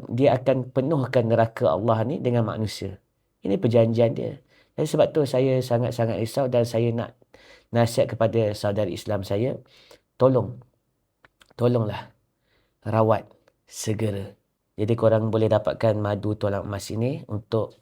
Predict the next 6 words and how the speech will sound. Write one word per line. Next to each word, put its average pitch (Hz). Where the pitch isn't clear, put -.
permulaan 110
korang 104
punya 101
langkah 104
untuk 104
keluarkan. 92